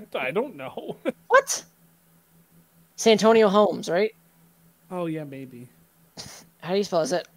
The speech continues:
Speaker 2: Holmes like this, like I just did, or is it
Speaker 1: Yeah, that would make
Speaker 2: Holmes?
Speaker 1: sense.
Speaker 2: Because I got Priest Holmes with that, but I don't know if I, did I get him? I don't even know where the, they are.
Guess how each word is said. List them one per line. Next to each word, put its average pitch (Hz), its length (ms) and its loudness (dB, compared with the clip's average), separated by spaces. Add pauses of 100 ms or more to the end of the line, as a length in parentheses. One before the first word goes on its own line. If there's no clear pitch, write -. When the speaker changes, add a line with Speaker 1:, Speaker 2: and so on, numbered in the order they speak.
(120)
Speaker 2:
Holmes 214 840 0
like - 180 -4
this, 214 240 -2
like 233 140 -2
I 240 40 2
just 247 220 -4
did, 277 180 -2
or 190 140 0
is 175 180 -6
it 165 200 -12 (1900)
Speaker 1:
Yeah, 190 220 -4
that 208 140 0
would 247 120 -4
make 233 140 -6
Speaker 2:
Holmes? - 140 -14
Speaker 1:
sense. 123 600 -14 (560)
Speaker 2:
Because 175 180 -4
I 185 40 0
got 196 220 2
Priest 240 300 -4
Holmes 147 520 -12
with - 120 -14
that, 135 200 -8
but 294 120 -12
I - 60 -8
don't 294 100 -12
know 202 80 -8
if 175 120 -16
I, - 60 -12 (160)
did - 60 -16
I 175 80 -8
get 190 160 -10
him? 190 200 -12
I - 80 -18
don't 170 100 -10
even 151 80 -14
know 147 80 -12
where 151 100 -12
the, 123 180 -18 (220)
they - 80 -14
are. 120 280 -12